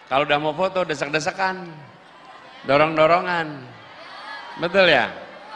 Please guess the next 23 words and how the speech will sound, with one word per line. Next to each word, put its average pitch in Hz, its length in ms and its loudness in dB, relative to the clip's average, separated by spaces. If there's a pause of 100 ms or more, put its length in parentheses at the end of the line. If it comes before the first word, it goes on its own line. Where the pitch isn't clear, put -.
(1400)
Lupa 226 560 0
kalau 196 240 -2
dulu 190 160 -2
berangkatnya 170 480 0
bareng-bareng. 165 640 2 (1600)
Terus, 233 400 -2 (1040)
ketika 156 400 0
udah 156 320 2
selesai 151 480 -2 (240)
foto-foto 147 480 -2
gitu, 190 320 -4 (320)
saya 202 160 2
sering 226 240 -2
merasakan 196 560 0
tuh. 110 120 -6 (600)
Tahu-tahu 170 240 0
ada 170 160 -2
yang 160 80 -6
bilang, 151 480 -4
"Udah, 139 240 0
udah, 131 160 0
udah, 127 220 -2 (100)
udah. 113 140 -4